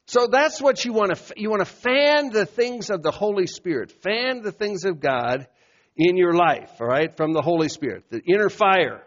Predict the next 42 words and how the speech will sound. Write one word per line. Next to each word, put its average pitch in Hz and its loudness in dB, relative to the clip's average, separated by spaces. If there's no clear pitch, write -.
all 117 -4
right? 160 2
You 165 -4
got 247 2
that 240 2
through 226 -2
just, 214 -2
just 202 -2
from 220 0
the 190 0
Holy 214 4
Ghost, 220 2
or 175 0
some 254 -6
people, 160 0
of 151 -6
course, 180 -2
the 160 -4
laying 165 0
on 143 -4
of 120 -8
hands. 139 -8
But 180 0
notice 285 0
what 269 4
it 208 -2
says 202 -2
in 180 -2
verse 170 -2
seven. 123 -2
"God 226 0
did 233 -2
not 240 -2
give 240 2
us 226 -2
a 175 2
spirit 240 -4
of 156 -8
timidity, 165 -2
cowardice, 151 -4
or 135 -8
fear." 127 -10